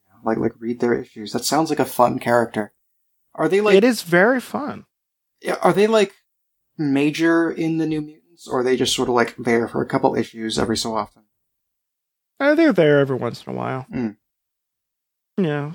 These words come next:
Speaker 2: uh, they show up in, I mean, they show up in a decent amount. Not a lot, but they show up in a decent amount. Um, and, uh, you know, she got a, she got her, uh, got herself a boo thing that's, like, real good.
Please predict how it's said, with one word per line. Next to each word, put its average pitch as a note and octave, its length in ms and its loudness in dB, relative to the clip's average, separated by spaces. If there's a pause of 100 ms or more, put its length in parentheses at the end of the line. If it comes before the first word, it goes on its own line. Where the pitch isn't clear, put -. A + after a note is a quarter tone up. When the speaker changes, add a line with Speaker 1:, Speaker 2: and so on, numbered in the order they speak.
Speaker 2:
uh, A#3 380 0 (1080)
they A#3+ 180 4
show C4+ 500 2
up C#4 160 2
in, A#3 400 2 (100)
I - 100 -6
mean, A#3+ 220 0
they B3+ 100 4
show D4+ 240 4
up A3 160 2
in D#3+ 140 4
a D3 80 2
decent C#3+ 340 -2
amount. B2+ 320 -2
Not G#3+ 160 4
a F#3 60 4
lot, B2+ 360 2
but C#3 120 -6
they C#3 100 -2
show C#3+ 140 -2
up C3+ 100 -4
in C#3 80 -4
a C3+ 60 -6
decent C#3+ 300 -6
amount. D3+ 340 0 (380)
Um, C#3 520 -6 (920)
and, F#3+ 340 0
uh, G3+ 440 4 (840)
you B3+ 100 -2
know, A#3+ 260 2 (120)
she - 180 -8
got G#3+ 160 4
a, G3+ 160 -2
she - 140 -6
got G#3 140 4
her, G#3 260 4 (160)
uh, - 20 -4
got G3+ 200 2
herself G3+ 280 -2
a F#3 60 4
boo F#3 260 2
thing A#2+ 300 -2
that's, C3 180 -2
like, C3+ 220 2
real D#3 120 2
good. F3 380 -2